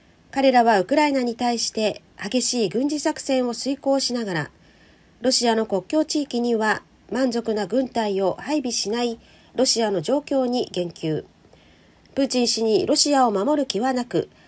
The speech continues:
己の保身にしか関心がないと非難した。徴集兵が捕虜に。少なくとも徴集兵の一部は捕らえられ、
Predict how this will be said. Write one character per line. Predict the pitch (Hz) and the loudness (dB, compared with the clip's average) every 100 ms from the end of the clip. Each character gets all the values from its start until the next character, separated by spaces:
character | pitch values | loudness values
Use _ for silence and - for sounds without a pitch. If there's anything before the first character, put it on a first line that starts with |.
| _ _ _ | _ _ _
己 | 208 240 240 | 0 2 2
の | 240 | 2
保 | 240 | 0
身 | 240 240 226 | 0 0 0
に | 233 | -2
し | 226 | -4
か | - 185 - | -2 -2 -2
関 | 214 311 | -2 -2
心 | - 302 285 | 0 -2 -2
が | 277 | -2
な | 277 | -2
い | 277 | -2
と | 247 240 - | -2 -4 -2
非 | 285 | -2
難 | 262 165 | -2 -2
し | - - | -4 -4
た。 | 156 - _ _ - - - _ _ _ - | -10 -12 _ _ -18 -18 -20 _ _ _ -2
徴 | 302 311 | 4 4
集 | 294 311 | 4 2
兵 | 269 262 240 | 2 0 4
が | 254 - | 2 2
捕 | 240 | -2
虜 | 233 | 0
に。 | 180 170 - _ - - _ _ _ _ | 0 -2 -4 _ -20 -20 _ _ _ _
少 | - - | -4 4
な | 269 262 | 4 4
く | |
と | - 214 | -2 0
も | 220 - | 0 0
徴 | - 277 | 2 2
集 | 320 311 311 | 4 2 2
兵 | 269 254 | 2 0
の | 240 | 0
一 | 226 247 | 0 -2
部 | 233 214 | -2 0
は | 214 - - | 2 0 -2
捕 | 214 | -2
ら | 277 | -2
え | 254 | -4
ら | 185 | -4
れ、 | 151 | -6